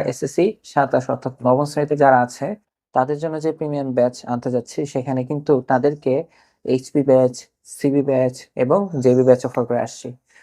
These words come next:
তো তোমরা অনেকে বেশ কয়েকদিন ধরে আমাদেরকে Facebook পেজে, ইনবক্সে, YouTube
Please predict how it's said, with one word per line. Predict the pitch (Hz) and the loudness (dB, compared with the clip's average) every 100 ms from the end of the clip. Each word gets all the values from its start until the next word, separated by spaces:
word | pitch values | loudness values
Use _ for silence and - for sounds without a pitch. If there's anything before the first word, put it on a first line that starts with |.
| _ | _
তো | 151 143 | -2 4
তোমরা | 165 196 151 131 135 | 4 6 4 4 0
অনেকে | 160 165 139 | -2 0 0
বেশ | 123 131 - 160 | 2 0 0 4
কয়েকদিন | 147 156 160 | 4 4 -2
ধরে | 165 147 | 0 0
আমাদেরকে | 139 135 139 139 131 131 131 | 0 0 0 0 0 0 -2
Facebook | 131 123 131 127 - | -4 -4 -4 -4 0
পেজে, | 131 135 135 131 135 | 2 4 2 2 -2
ইনবক্সে, | 131 135 135 - 151 143 147 _ _ _ - | 0 0 0 -2 0 0 -2 _ _ _ -2
YouTube | 127 131 | 0 0